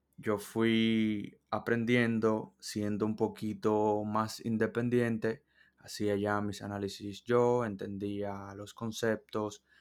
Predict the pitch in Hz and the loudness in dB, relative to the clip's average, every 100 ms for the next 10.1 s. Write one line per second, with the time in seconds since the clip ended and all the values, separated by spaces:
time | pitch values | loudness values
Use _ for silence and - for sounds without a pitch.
0 | _ 110 98 104 101 104 107 - 107 - | _ -8 -2 0 2 2 2 -2 -8 -8
1 | 107 104 107 104 101 98 101 98 - _ | -2 -2 0 -2 -4 -6 -6 -8 -10 _
2 | _ _ _ _ _ _ 131 131 135 - | _ _ _ _ _ _ 4 6 2 -4
3 | - _ _ - 107 104 101 101 104 110 | -16 _ _ -2 0 2 0 -2 -6 -10
4 | 95 - _ _ _ 104 107 110 107 107 | -14 -18 _ _ _ -4 0 2 2 2
5 | 107 107 107 110 104 101 117 98 - - | 0 0 0 -2 -2 0 2 2 -2 -10
6 | 98 101 101 98 - 107 104 98 - - | -10 -10 -12 -12 -4 0 0 0 -6 -10
7 | _ _ _ _ _ _ _ _ 117 131 | _ _ _ _ _ _ _ _ 0 2
8 | 117 127 143 - - 113 113 113 107 107 | 2 6 6 4 0 2 2 2 0 2
9 | 127 139 - _ _ 113 - 104 101 101 | 0 -2 -8 _ _ -8 -2 0 0 -2
10 | - | -10